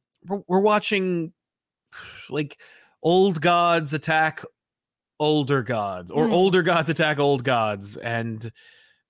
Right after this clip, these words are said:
Speaker 1: that's it. Like, I, you know, <sighs> at some point or another, I'm just gonna be like, "Okay, I'm gonna quit." But, uh,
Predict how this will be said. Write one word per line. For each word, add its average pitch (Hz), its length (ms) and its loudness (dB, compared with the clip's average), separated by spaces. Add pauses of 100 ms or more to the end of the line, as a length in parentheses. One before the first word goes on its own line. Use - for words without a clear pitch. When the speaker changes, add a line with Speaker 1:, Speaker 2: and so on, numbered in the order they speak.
(680)
Speaker 1:
that's - 440 -6 (100)
it. 110 240 -6 (100)
Like, 147 220 -4
I, 147 200 2
you 131 320 -6
know, 120 360 -4 (220)
<sighs> - 240 -14
at 120 100 -10
some 151 160 0
point 135 160 0
or - 40 2
another, 120 160 2
I'm 113 80 -2
just 107 120 -8
gonna 104 180 -10
be 69 120 -14
like, - 80 -18
"Okay, - 260 -14 (180)
I'm 127 80 -8
gonna 123 140 -6
quit." 120 280 -2 (300)
But, 143 320 0
uh, 139 460 2